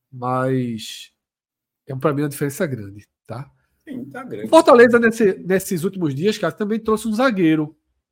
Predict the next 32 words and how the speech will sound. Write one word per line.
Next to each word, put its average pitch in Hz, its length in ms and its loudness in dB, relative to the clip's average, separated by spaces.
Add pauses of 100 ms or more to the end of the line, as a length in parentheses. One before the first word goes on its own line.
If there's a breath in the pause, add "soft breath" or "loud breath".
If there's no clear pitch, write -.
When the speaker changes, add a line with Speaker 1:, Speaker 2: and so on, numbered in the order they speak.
(640)
Speaker 1:
Zagueiro 180 300 0
argentino, 202 640 -6 (340)
né? 147 220 -6
Já 170 180 0
com - 120 -10
um, 190 400 -8 (180)
um 202 120 -6
lastro 170 380 0
grande 151 380 -4
no 156 80 -6
futebol 131 640 -4 (440)
Speaker 2:
Todo 311 120 -8
Speaker 1:
paraguaio, 160 560 0
Speaker 2:
ano 127 80 -4
tem, 123 100 -6
Speaker 1:
né? 156 100 -10 (1500)
Jogador 151 400 -2
que, 170 180 -8
que, 165 260 -8
que 143 160 -12
vem 143 240 -4
de 185 100 -10
temporadas 147 600 -2
aí 135 140 -2
atuando, 135 920 -8
né? 131 320 -12 (520)
Líder 190 440 8
aí 143 240 4
do, 143 100 -6
da, 131 240 -4
da 135 140 -6
equipe, 131 520 -10